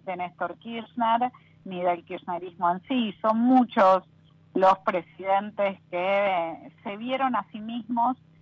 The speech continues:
refundando una historia, dejando atrás el pasado para plantear que empezaba el año cero y se empezaba a escribir algo completamente diferente a partir del momento en el que, eh, se asumi-, asumían ellos.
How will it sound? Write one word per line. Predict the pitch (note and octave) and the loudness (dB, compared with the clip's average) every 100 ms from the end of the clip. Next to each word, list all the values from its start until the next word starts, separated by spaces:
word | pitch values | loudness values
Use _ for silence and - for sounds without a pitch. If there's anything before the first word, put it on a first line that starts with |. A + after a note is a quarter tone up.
| _ _ - | _ _ -18
refundando | G#3+ A3+ A3 - A3+ A3+ B3 C4+ C4 B3+ | -6 -6 -6 -4 -4 2 6 6 6 2
una | A#3+ G#3+ G3 | 0 -2 -8
historia, | - - D#3+ D#3 D3 D3+ | -12 -6 -6 -6 -6 -6
dejando | E3 F3+ B3 B3+ B3+ A#3 | -6 -2 2 2 4 4
atrás | G#3+ B3 B3+ - | 4 4 2 0
el | A#3 | -8
pasado | - F#3+ - B3+ B3+ C4+ | -4 -4 0 2 2 0
para | - F#3 F#3 | -2 -2 -4
plantear | - F3+ F#3+ - A#3+ C4 | -6 -8 -8 -6 -4 -4
que | - | -6
empezaba | A3 G3 F3 - A3+ A3 | -12 -12 -10 0 0 0
el | G#3 | 0
año | A3+ A3+ G#3 F3+ - | -2 -2 -6 -8 -8
cero | A#3+ B3 C4+ C#4 - - _ _ | -8 -2 0 0 -4 -18 _ _
y | F#3+ | -16
se | - F#3 | -8 -8
empezaba | F#3 F#3+ - B3 B3+ | -6 -8 2 6 6
a | |
escribir | A#3 - F#3+ G3 A3 B3+ C4+ - - - | 4 -4 -10 -8 -4 -2 -2 -6 -18 -2
algo | A3 B3 B3+ - | 2 4 2 0
completamente | G#3 G#3+ C4+ C#4+ C#4 B3 B3+ B3+ | -4 -4 -6 2 4 4 2 -2
diferente | A#3+ G3+ G#3 G#3+ A#3+ B3 B3 | -8 -8 -6 -2 -2 0 0
a | |
partir | - F#3+ G3+ A#3 A#3 | 4 2 2 -6 -6
del | A#3 A3 | -4 -2
momento | G3 F3+ G3+ A3 - A3 - - | 0 -2 -4 -6 0 0 0 -6
en | G#3+ F#3 | -8 -6
el | F3 E3+ | -8 -8
que, | - F3 E3 | -10 -8 -6
eh, | D#3+ D3+ D3 - E3 C#3 _ - | -4 -6 -8 -8 -8 -10 _ -2
se | F#3 | 0
asumi-, | E3+ - F3 F3+ F3 | 0 -2 -10 -8 0
asumían | F#3+ E3+ - F#3 F#3 F3 E3 | 2 2 0 -12 -2 0 0
ellos. | D3 - - F#2 - | -4 -10 -14 -16 -18